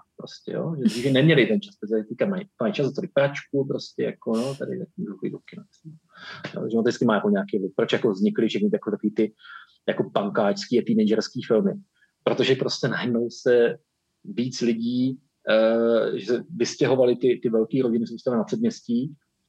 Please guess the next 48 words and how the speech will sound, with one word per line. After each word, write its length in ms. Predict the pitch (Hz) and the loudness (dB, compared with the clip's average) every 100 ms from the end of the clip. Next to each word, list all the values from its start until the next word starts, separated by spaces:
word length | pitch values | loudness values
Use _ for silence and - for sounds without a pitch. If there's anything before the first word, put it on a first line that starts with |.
| - | -4
a 220 | 117 107 - - | 0 2 0 -2
uvnitř 380 | 135 131 131 - | -2 2 0 0
v 40 | |
tom 120 | - 135 | -2 0
městě 580 | 120 - - 110 113 - _ _ - | 0 0 4 6 6 2 _ _ -10
vznikly 300 | 107 113 123 | -2 2 2
ty 300 | 123 117 90 _ _ _ | 4 2 0 _ _ _
professionals, 720 | 117 104 123 135 135 156 160 - | -2 -2 -2 0 0 -2 -4 -2
který 180 | 120 | -2
tam 120 | 113 113 | 2 0
jako 160 | - | -2
pracují, 340 | - 101 139 110 | -6 -2 0 0
pak 100 | 113 | 2
jdou 140 | 110 | 2
pryč, 220 | - 143 - _ _ _ | 2 -2 -2 _ _ _
pak 100 | - | -4
to 80 | 117 | -2
zbydou 180 | 113 117 | 2 2
ty 80 | 123 | 2
malí 240 | 113 117 | 2 4
lidi. 240 | 110 90 - _ | 2 -2 -10 _
Takže 120 | 104 | -6
do 80 | 95 | -4
kina 180 | - 117 | -2 0
budou 140 | 117 | 0
chodit 160 | 113 120 | 0 0
malí 240 | 107 117 | 0 0
lidi, 180 | 139 113 | -2 -4
takže 140 | - 92 | -10 -12
prostě 160 | - | -8
budeme 220 | 107 101 110 | -4 0 0
dělat 180 | 104 | 0
film 160 | - 110 | -2 -4
pro 100 | 107 | -2
malí 260 | 107 110 110 | -4 -4 -6
lidi, 200 | 110 - | -6 -8
jako, 140 | - - | -12 -16
jo. 80 | - - - - - - | -16 -16 -20 -20 -18 -8
Vždycky 220 | 101 123 | -4 0
tam 80 | 117 | 2
jako 160 | 107 | 2
nějaká, 320 | 110 104 107 | 2 2 2
jako 180 | 107 - | 0 2
nějaký, 400 | 107 104 101 110 | 0 0 0 -2
nějaký, 460 | 107 107 208 220 208 - - _ _ _ _ _ - | 0 -2 -2 -4 -4 -8 -20 _ _ _ _ _ -8
nějaký 520 | 107 101 98 104 104 | -4 -4 -2 0 0
takovýhle 360 | 104 107 107 101 | 0 0 0 0
jako, 240 | 101 110 | -2 -6